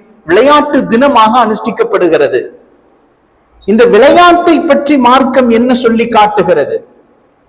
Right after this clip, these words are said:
இதற்கு மார்க்கத்தில் தீர்வு இருக்கிறதா? நபிகளார் விளையாடி இருக்கிறார்களா?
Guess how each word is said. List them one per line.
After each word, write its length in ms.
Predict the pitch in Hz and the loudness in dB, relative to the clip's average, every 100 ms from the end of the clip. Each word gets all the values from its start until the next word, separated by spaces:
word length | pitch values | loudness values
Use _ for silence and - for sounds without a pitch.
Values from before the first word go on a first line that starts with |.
| _ _ _ _ _ _ _ - | _ _ _ _ _ _ _ -2
இதற்கு 380 | 202 262 - | 2 2 0
மார்க்கத்தில் 640 | 233 269 302 285 285 262 226 | 0 2 0 -2 -2 -2 -2
தீர்வு 360 | 247 254 247 | 0 0 0
இருக்கிறதா? 640 | 226 233 233 220 190 190 202 165 - - - - - _ _ - | 0 -2 0 2 2 2 2 0 -4 -12 -14 -20 -20 _ _ -4
நபிகளார் 600 | 180 254 294 311 277 254 - - - | -2 2 2 2 2 2 -2 -6 -6
விளையாடி 480 | 175 208 285 320 285 | 0 2 4 4 4
இருக்கிறார்களா? 1080 | 254 247 - 226 208 180 175 180 208 160 | 2 0 2 2 2 2 2 2 2 0